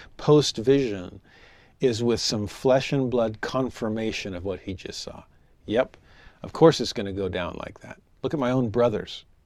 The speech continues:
It says in First Nephi fifteen five that Nephi is overcome because of his afflictions, because of the destruction of his people,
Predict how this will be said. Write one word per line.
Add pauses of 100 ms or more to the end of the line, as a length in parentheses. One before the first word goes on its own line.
(560)
It
says
in
First
Nephi
fifteen
five
that
Nephi
is
overcome (540)
because
of
his
afflictions, (840)
because
of
the
destruction
of
his
people,